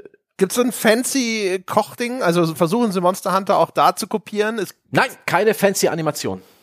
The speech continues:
Speaker 1: Keine muskulöse Katze, die dir ein geiles, nein, okay,
Speaker 2: Leider
Speaker 1: kein
Speaker 2: nein.
Speaker 1: Foodporn, das ist
Speaker 2: Leider
Speaker 1: ja ärgerlich.
Speaker 2: nein. Nein. Und man muss auch nicht manuell regelmäßig seine Klingen schärfen wie bei Monster Hunter.
Speaker 1: Mhm.
Speaker 2: Aber da wirklich auf diesem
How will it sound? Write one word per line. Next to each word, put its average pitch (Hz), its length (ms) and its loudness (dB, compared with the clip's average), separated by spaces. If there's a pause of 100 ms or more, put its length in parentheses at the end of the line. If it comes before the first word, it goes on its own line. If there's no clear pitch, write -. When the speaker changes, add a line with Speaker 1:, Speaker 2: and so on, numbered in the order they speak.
(100)
Speaker 1:
Keine 233 240 4
muskulöse 233 540 2
Katze, 214 420 -4
die 226 100 -12
dir 202 160 -6
ein 190 180 -8
geiles, 180 520 -2
nein, 151 300 -4
okay, 110 80 0
Speaker 2:
Leider 139 320 6
Speaker 1:
kein 113 120 2
Speaker 2:
nein. 95 80 -6
Speaker 1:
Foodporn, 107 400 -4
das 123 120 -8
ist 117 80 -6
Speaker 2:
Leider 98 140 -2
Speaker 1:
ja 95 80 -4
ärgerlich. 92 360 -10 (240)
Speaker 2:
nein. 95 240 -8
Nein. 120 100 -20 (400)
Und 117 120 -4
man 143 140 2
muss 156 200 2
auch 139 140 -4
nicht 156 180 -4
manuell 139 440 4
regelmäßig 135 680 0
seine 120 340 0
Klingen 131 380 -2
schärfen 95 480 -6
wie 98 80 -8
bei 95 140 -6
Monster 95 400 -8
Hunter. 110 240 -6
Speaker 1:
Mhm. - 20 -4
Speaker 2:
Aber 110 120 0
da 156 60 6
wirklich 147 200 -2
auf - 80 -10
diesem 175 320 -2